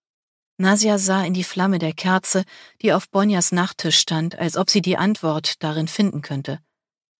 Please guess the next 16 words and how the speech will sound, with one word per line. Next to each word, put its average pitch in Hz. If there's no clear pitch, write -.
Aber 196
es -
wollte 226
ihr 202
beim 190
besten 202
Willen 196
nicht 190
einfallen, 180
was 208
Nemos 156
durch 160
den 180
Kopf -
gehen 143
könnte. 147